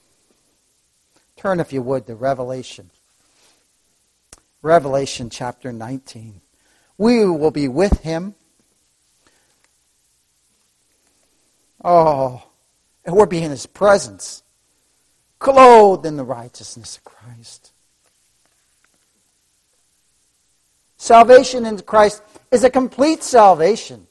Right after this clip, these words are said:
It's a complete salvation. Look at Revelation nineteen,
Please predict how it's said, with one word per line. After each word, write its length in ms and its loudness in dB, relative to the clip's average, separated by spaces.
It's 180 -6
a 60 -4
complete 560 -4
salvation. 800 -8
Look 140 -6
at 100 -4
Revelation 680 0
nineteen, 680 -10